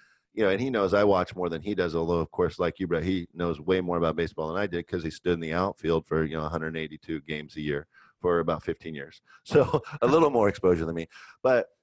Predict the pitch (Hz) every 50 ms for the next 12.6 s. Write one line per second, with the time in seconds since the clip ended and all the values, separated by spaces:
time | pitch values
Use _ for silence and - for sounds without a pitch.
0 | _ _ _ _ 113 113 110 - - 117 117 113 113 107 104 113 113 - - 110
1 | 110 110 113 110 101 - - 127 117 - 110 101 92 - 98 95 92 85 85 -
2 | - 92 92 92 92 85 - - 82 85 80 78 - - 85 80 78 78 - -
3 | 117 117 - - 82 76 _ _ _ 85 85 85 85 76 85 85 85 82 90 85
4 | 82 76 85 82 80 80 76 - - - 73 _ _ - _ _ - 80 85 87
5 | 80 - - 113 117 - 110 117 110 107 _ _ _ _ _ _ _ _ _ _
6 | - 90 87 87 85 80 90 80 104 101 95 80 98 95 92 87 87 92 95 95
7 | 95 95 95 - 73 80 82 82 87 90 92 87 - - 90 90 90 90 - 92
8 | 87 78 85 78 82 92 87 82 87 92 - - - 87 82 82 87 87 90 90
9 | 90 90 82 85 - - 85 87 85 - - 98 90 87 87 87 85 87 82 80
10 | 78 71 - 82 80 78 76 - _ _ - 71 - - 82 85 80 - - 87
11 | 80 92 87 87 87 - _ _ 98 95 95 98 95 87 82 - - 107 104 101
12 | 90 - 85 85 87 90 92 95 92 92 90 87